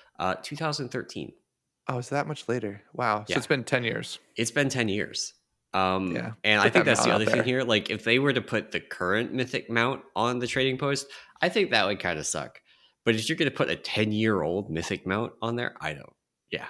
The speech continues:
Speaker 2: Yeah.
Speaker 1: go for it. Go nuts.
Speaker 2: I would actually, you know what? Now that you think, now that you say, mention it that way, yeah, dude, throw it up there. Let, you know what? Make,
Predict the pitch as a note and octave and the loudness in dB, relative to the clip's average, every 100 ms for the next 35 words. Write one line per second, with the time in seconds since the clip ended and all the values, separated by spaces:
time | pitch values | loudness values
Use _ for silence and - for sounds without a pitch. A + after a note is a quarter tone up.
0 | - G1+ G1+ - - - _ _ _ _ | -2 2 2 -2 -10 -18 _ _ _ _
1 | - D#2+ - - C3 - - _ B2 B2 | -12 -12 0 4 4 2 -4 _ -2 0
2 | - B2 A2+ A2 G#2 G#2 G#2+ G2+ - A2+ | 2 4 4 4 4 4 4 2 -2 0
3 | A2+ A2+ G2+ - G2 G#2 - - G#2+ - | 2 2 2 0 0 0 -2 -2 0 2
4 | G#2 G2 - - G#2+ - - - A#2 - | 2 2 2 0 -4 -4 -2 2 2 2
5 | - A2 A2+ _ _ _ _ _ - D3 | 2 0 0 _ _ _ _ _ 0 2
6 | D3+ E3 F3 F3 - - - _ _ _ | 4 4 4 2 -6 -20 -20 _ _ _
7 | - B2+ D#3 D#3 | -4 2 0 0